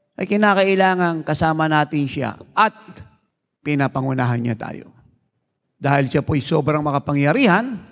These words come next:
kaya niya pong gawin ang lahat ng bagay, walang imposible sa Kanya, ang kailangan lamang, siya po ay makagalaw, makakilos.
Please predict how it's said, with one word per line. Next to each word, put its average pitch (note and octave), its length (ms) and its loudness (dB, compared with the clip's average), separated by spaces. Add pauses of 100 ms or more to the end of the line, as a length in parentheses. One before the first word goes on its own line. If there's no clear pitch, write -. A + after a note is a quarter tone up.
(440)
kaya C#3 180 4
niya D3+ 160 2
pong D3+ 160 -4
gawin D3 300 0
ang D3 80 -2
lahat C#3 240 -2
ng C3 160 -8
bagay, A3+ 480 0 (580)
walang C#3 220 -4
imposible C#3 560 0
sa F3+ 180 0
Kanya, D#3 460 0 (240)
ang D3 160 -8
kailangan D3 580 0
lamang, C#3+ 540 0 (560)
siya - 240 -2
po D3+ 320 0
ay D3 160 4
makagalaw, A#2 560 -4 (500)
makakilos. D#3 760 -4